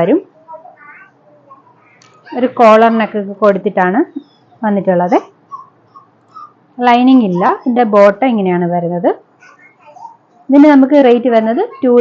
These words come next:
ഡബിൾ നയൻ മാത്രമാണ്. എക്സ് എൽ, ലാർജ് എക്സ് എൽ സൈസ് ആണ് നമുക്ക് ഇതിന് അവൈലബിൾ ആയിട്ട് വന്നിട്ടുള്ളത്. നെക്സ്റ്റ് വന്നിട്ടുള്ളത് ഇതാണ് ട്ടോ. ജോർജറ്റ് അജ്രക് കോമ്പിനേഷനിൽ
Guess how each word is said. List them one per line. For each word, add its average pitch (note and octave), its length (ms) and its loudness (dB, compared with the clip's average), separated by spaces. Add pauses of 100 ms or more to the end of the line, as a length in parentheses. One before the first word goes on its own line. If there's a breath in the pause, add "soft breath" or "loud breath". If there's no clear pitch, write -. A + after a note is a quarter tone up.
ഡബിൾ G#3+ 300 0
നയൻ F4+ 260 -2
മാത്രമാണ്. A3 720 -2
എക്സ് - 460 -4
എൽ, G#4 300 0
ലാർജ് A#3+ 500 4
എക്സ് - 260 -6
എൽ C#4 160 0
സൈസ് G3+ 280 -4
ആണ് G3+ 100 -6
നമുക്ക് G3 280 -8
ഇതിന് G#3 280 -4
അവൈലബിൾ F#3 420 -2
ആയിട്ട് F3+ 200 -4
വന്നിട്ടുള്ളത്. F3+ 580 -4 (260)
നെക്സ്റ്റ് - 480 -4
വന്നിട്ടുള്ളത് A#3 680 0 (460 soft breath)
ഇതാണ് F3 400 -2
ട്ടോ. F#3+ 100 -4 (2250 soft breath)
ജോർജറ്റ് A#3 480 4
അജ്രക് A3 380 -2
കോമ്പിനേഷനിൽ G3+ 540 0